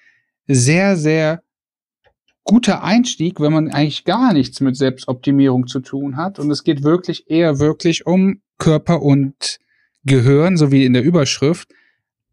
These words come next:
Aber auch, wie soll ich sagen,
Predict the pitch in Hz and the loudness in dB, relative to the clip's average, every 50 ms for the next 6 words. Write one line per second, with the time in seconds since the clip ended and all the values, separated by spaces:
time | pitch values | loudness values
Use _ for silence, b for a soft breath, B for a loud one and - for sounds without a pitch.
0 | _ _ - 139 139 127 143 123 - 151 156 160 156 143 151 - - _ _ _ | _ _ -6 -4 -2 -2 -4 -4 -2 -2 0 0 0 -2 -4 -8 -16 _ _ _
1 | _ _ _ _ _ _ _ _ _ _ _ _ _ - - 113 135 139 139 139 | _ _ _ _ _ _ _ _ _ _ _ _ _ -20 -16 -10 -6 -4 -4 -2
2 | 139 135 147 156 135 - 160 160 185 175 147 127 120 120 123 123 _ | 0 0 0 0 0 0 -2 -2 -2 0 0 0 0 0 -2 -6 _